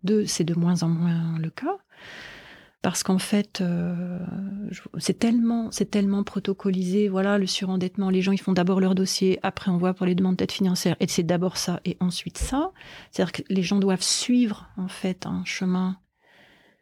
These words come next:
contraint, tracé, et vous, vous n'êtes que le personnel qui va pouvoir, enfin, qui va devoir, c'est pas pouvoir, c'est devoir, ce qu'on lui demande,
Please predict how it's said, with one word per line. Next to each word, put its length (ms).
contraint, 640
tracé, 580
et 120
vous, 200
vous 160
n'êtes 380
que 420
le 440
personnel 840
qui 200
va 180
pouvoir, 580
enfin, 220
qui 160
va 160
devoir, 580
c'est 140
pas 100
pouvoir, 400
c'est 160
devoir, 460
ce 80
qu'on 80
lui 140
demande, 520